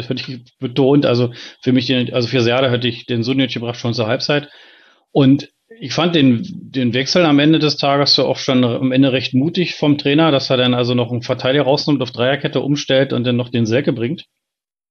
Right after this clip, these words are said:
Also man sah dann auch, dass zumindest auch von, von Seiten der Verantwortlichen da vom Trainer auf jeden Fall nochmal,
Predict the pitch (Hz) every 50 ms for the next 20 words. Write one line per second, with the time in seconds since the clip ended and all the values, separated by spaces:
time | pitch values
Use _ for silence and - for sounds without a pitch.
0 | _ _ _ _ _ _ _ _ _ _ - 117 123 127 123 127 - - 104 120
1 | 123 117 120 120 131 147 151 135 131 - - 135 127 - - - - 127 123 143
2 | 147 143 - 135 - 131 - - 127 120 117 113 117 - 120 117 117 120 127 123
3 | 131 123 120 107 - 123 117 113 113 110 - 131 123 131 139 - 151 147 143 -
4 | 139 - - 131 127 127 - 127 131 123 123 127 135 143 135 139 _ _ _ _
5 | _ _ _ _ _ _ _ _ - - - 123 117 - 127 143 156 151 151 135
6 | 131 127 127 120 131 123 120 117 123 120 120